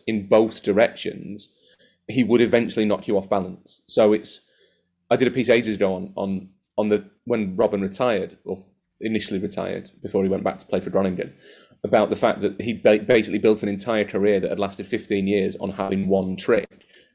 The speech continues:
And even at the end, even after fifteen years of signalling that that's what he was gonna do, it was effectively, it was just as effective as it had been at the start. And it's because, although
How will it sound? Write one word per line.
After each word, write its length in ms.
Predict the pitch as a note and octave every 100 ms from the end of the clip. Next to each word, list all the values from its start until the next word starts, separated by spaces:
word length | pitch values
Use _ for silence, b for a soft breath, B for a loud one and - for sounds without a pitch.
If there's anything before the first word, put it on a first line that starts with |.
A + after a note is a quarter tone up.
| -
And 80 | G#2+
even 300 | A#2+ A#2 A2+
at 80 | F2
the 140 | A2
end, 420 | A#2 F#2+ - - _ _ _ _ _ _
even 220 | B2+ A2
after 220 | G#2+ -
fifteen 560 | A2 - C#3+ C#3 C3 A2
years 240 | A2+ A2 F#2+
of 80 |
signalling 460 | - A#2 G2+ F#2+ F#2+
that 300 | F#2+ - -
that's 220 | A2+ - A#2
what 80 |
he 40 | G#2
was 100 | F#2+
gonna 100 | F#2+
do, 260 | F#2+ G#2 -
it 140 | A2 G#2
was 100 | G#2+
effectively, 840 | G2+ A#2 - A2+ F#2 G2 F#2+ - _ -
it 80 | A#2+
was 100 | G#2+
just 200 | C3 G#2+
as 100 | G2
effective 400 | G2 G#2 - F#2+
as 80 | F2+
it 80 |
had 140 | - F#2
been 100 | F#2
at 60 |
the 80 | -
start. 320 | - C3 G#2
And 80 | E2+
it's 100 | G2
because, 480 | G#2 - A2+ G#2+ - b b b b b -
although 680 | A#2+ G#2+ A#2 A2+ A2+ G2+